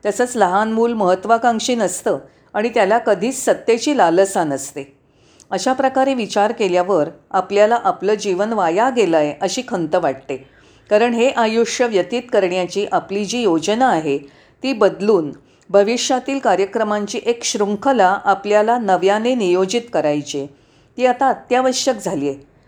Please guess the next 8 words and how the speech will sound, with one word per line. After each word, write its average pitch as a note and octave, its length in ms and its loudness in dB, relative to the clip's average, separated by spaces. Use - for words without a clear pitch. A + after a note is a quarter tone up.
मग A3+ 100 0
त्याने A3+ 240 4
काय A#3+ 240 2
होईल? A#3 260 -2
आपली G3+ 220 -4
इच्छाशक्ती, G3 1080 -2
मनोनिग्रह G3+ 720 0
वाढेल D#3 500 0